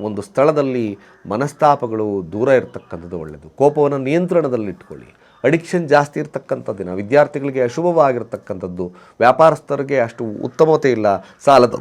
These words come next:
ಬಾಧೆ ಇರ್ತಕ್ಕಂಥ ಒಂದು ದಿನ ಮೀನರಾಶಿಯವರಿಗೆ ತೋರಿಸ್ತದೆ. ಸಾಧ್ಯವಾದಷ್ಟು ದುರ್ಗಾ ಮಂತ್ರಗಳು, ದುರ್ಗಾ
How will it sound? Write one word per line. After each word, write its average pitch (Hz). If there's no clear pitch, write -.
ಬಾಧೆ 165
ಇರ್ತಕ್ಕಂಥ 117
ಒಂದು 90
ದಿನ 120
ಮೀನರಾಶಿಯವರಿಗೆ 90
ತೋರಿಸ್ತದೆ. -
ಸಾಧ್ಯವಾದಷ್ಟು 127
ದುರ್ಗಾ 131
ಮಂತ್ರಗಳು, 143
ದುರ್ಗಾ 113